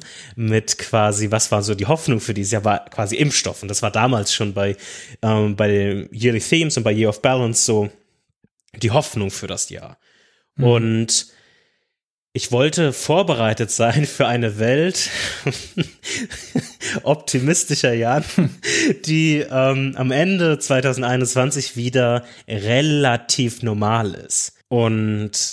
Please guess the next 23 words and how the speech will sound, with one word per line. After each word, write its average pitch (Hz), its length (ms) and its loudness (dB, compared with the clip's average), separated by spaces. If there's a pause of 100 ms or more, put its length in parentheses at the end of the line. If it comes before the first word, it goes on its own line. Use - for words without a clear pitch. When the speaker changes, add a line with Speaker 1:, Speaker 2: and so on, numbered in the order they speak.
(400)
Speaker 1:
das - 840 2
war 113 140 0
quasi 110 360 0
so 107 280 -4
wichtig 131 360 0
für - 160 -4
mich 107 240 -2
und 104 120 -4
hab 120 180 -2
damals 117 420 2
angefangen, 117 560 -2
darüber 110 320 -2
zu - 140 -4
sprechen, 117 560 -2 (300)
quasi 110 280 2
eine 110 120 2
Balance 135 460 2
zwischen 110 280 -4
Work- 107 220 2
und 98 80 -4
Side-Projects 123 640 0
hinzubekommen. 107 720 -2
Speaker 2:
Mhm. 107 60 -6